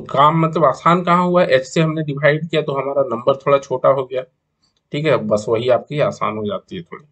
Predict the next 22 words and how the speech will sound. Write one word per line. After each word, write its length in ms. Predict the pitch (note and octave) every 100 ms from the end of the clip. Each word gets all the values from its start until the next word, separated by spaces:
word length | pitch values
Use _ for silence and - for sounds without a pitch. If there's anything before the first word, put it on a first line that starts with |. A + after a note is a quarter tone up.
| _ _ _ _ _ _ -
ओके। 260 | B2 D3+ F3+ -
बाकी 240 | G#2+ A2 A#2+
काम 220 | A2+ A#2+
वही 220 | B2 B2+ C#3
करना 380 | C#3 D3 D3
है। 160 | D#3 E3 - _ _ _ _ -
चलो, 180 | A2 G2+
तो 120 | G#2+
हम 120 | G#2+
लोग 140 | A#2+ A#2
करते 280 | A#2+ - D3
हैं 160 | D3
कुछ 120 | D3 C#3
problems, 520 | C#3 C3 C3+ C3+ -
तब 140 | G#2+
आपको 240 | A2 A2 A2
समझ 320 | G#2 A2+ A#2
में 180 | A#2+ A2+
बेहतर 300 | A2 - C3
तरीके 460 | - B2+ B2 - C3
से 140 | -
आएगा। 300 | A#2+ A#2+ C3+